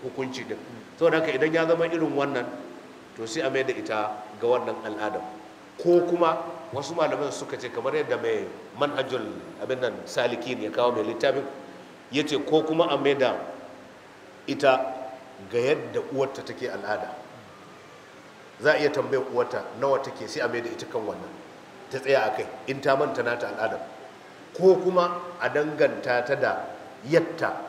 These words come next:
Speaker 1: ya take in ita ba ta da wannan problem ɗin ko ƙanuwarta.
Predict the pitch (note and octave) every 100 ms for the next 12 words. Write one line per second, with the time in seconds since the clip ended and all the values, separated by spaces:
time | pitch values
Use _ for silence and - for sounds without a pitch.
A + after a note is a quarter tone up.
0 | - - - A#2 B2 A#2+ C3+ - C3+ -
1 | C3 B2+ C#3 C3+ C3 A2+ G#2 A2 - A#2+
2 | A2 G2+ G#2+ - B2+ B2+ C#3 B2+ -